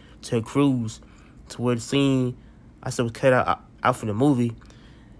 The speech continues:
And so I think, um, and so I think he did a type of interview saying that the movie's about, you know, a comedy, um, you know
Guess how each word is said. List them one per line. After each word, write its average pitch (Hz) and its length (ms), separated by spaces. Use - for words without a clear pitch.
And 135 100
so 113 100
I 180 40
think, 180 420
um, 123 460
and - 80
so 127 500
I - 120
think - 180
he - 40
did 139 140
a - 20
type 113 120
of 98 60
interview 131 640
saying 127 320
that 123 280
the - 80
movie's 135 320
about, 123 420
you 117 100
know, 117 100
a 107 60
comedy, 127 600
um, 113 560
you - 80
know 101 180